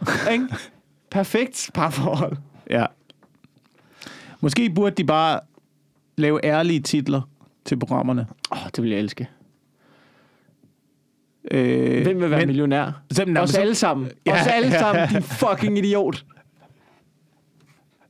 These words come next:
Speaker 1: Det er også dumt. Hvem vil være millionær? Det har også udviklet sig til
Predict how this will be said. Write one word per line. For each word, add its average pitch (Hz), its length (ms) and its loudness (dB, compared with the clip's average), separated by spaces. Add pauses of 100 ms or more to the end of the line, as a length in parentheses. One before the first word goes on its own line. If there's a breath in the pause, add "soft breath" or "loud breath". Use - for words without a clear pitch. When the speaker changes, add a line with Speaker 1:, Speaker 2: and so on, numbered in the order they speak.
(1120 loud breath)
Speaker 1:
Det 214 80 4
er 214 40 4
også 202 160 2
dumt. - 460 -2
Hvem 269 180 2
vil 294 100 2
være 202 160 2
millionær? 180 420 2
Det 202 140 0
har 202 80 4
også 190 220 2
udviklet 175 420 0
sig 147 140 0
til 185 220 0